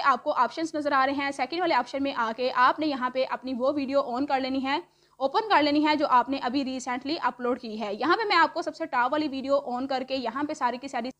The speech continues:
on करना सिखा देती हूँ। यहाँ पे देखें जी हमारी जो वीडियो है जो हमने रिसेंटली अपलोड की है, सारी एसईओ वगैरह मैंने की हुई है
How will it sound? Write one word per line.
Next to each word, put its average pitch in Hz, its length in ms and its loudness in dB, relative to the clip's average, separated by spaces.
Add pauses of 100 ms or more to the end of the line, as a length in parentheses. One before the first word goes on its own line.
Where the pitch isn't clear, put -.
on 392 200 6
करना 330 260 6
सिखा 294 340 4
देती 320 240 -2
हूँ। 320 200 2
यहाँ 302 260 4
पे 453 80 -2
देखें 370 280 -2
जी 381 80 2
हमारी 285 300 2
जो 302 100 -2
वीडियो 262 280 -6
है 285 140 -2
जो 285 80 -2
हमने 254 160 -4
रिसेंटली 277 460 -4
अपलोड 254 400 -2
की 285 140 -6
है, 285 160 2
सारी 269 280 0
एसईओ 294 300 -4
वगैरह 277 220 -2
मैंने 262 220 -4
की 254 180 -10
हुई 285 220 -2
है 269 200 2